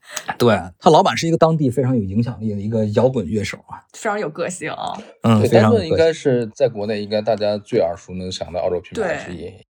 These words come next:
Speaker 3: 我觉得我们对它的定位在国内可能也更多的是偏口粮酒，然后说到丹顿，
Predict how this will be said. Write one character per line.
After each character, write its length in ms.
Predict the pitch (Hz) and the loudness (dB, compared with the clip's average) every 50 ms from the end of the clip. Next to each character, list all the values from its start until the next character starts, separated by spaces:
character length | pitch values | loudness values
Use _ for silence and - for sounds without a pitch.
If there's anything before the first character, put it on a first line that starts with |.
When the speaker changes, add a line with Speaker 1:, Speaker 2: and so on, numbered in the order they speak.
| _ - | _ -4
Speaker 3:
我 60 | - | -4
觉 160 | - - 117 | 0 2 4
得 140 | - 143 135 | 4 4 4
我 100 | 113 104 | 4 2
们 160 | 104 107 - _ - | 0 -2 -4 _ -2
对 100 | 143 135 | 0 0
它 120 | 135 143 | 2 2
的 80 | 139 139 | 2 2
定 200 | 143 143 135 135 | 2 -2 0 2
位 380 | 135 127 113 110 104 101 _ _ | 2 4 4 2 0 -4 _ _
在 180 | _ - 120 110 | _ 0 0 0
国 180 | 107 110 98 101 | 2 2 0 0
内 140 | 107 110 | 2 0
可 140 | 107 107 - | 0 -2 -6
能 140 | 90 87 98 | -10 -8 -8
也 140 | 98 85 - | -8 -8 -10
更 160 | - - 98 | -8 -6 -4
多 140 | 101 98 95 | -2 -2 -2
的 60 | 95 | -4
是 60 | 98 | -8
偏 300 | - - - 95 92 92 92 | -12 -4 -2 -2 -2 -2 -4
口 180 | - - 92 | -4 -2 0
粮 240 | 82 76 71 76 76 | 0 0 0 -2 -6
酒， 280 | - 80 78 - - _ | -10 -12 -14 -16 -16 _
然 120 | - - 90 | -8 -6 -6
后 80 | 85 | -6
说 240 | 87 - - - 104 | -6 -6 -2 0 2
到 100 | 101 98 | 2 2
丹 200 | 90 101 104 107 | 2 2 2 2
顿， 180 | 107 101 92 | 2 0 0